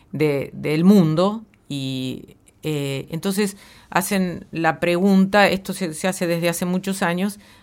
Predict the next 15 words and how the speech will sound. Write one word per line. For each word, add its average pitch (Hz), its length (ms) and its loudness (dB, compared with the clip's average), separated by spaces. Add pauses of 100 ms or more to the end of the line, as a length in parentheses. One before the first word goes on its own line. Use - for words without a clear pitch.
hacen 190 540 0
alrededor 170 720 4
del 196 200 4
mundo 185 460 0 (400)
la 160 180 -2
pregunta 185 480 2
de 165 160 0
cuál 180 320 4
es 185 140 0
el 185 80 -2
mayor 185 340 0
valor 196 400 4
y 160 240 -4
dan 170 340 2
opciones. - 800 -8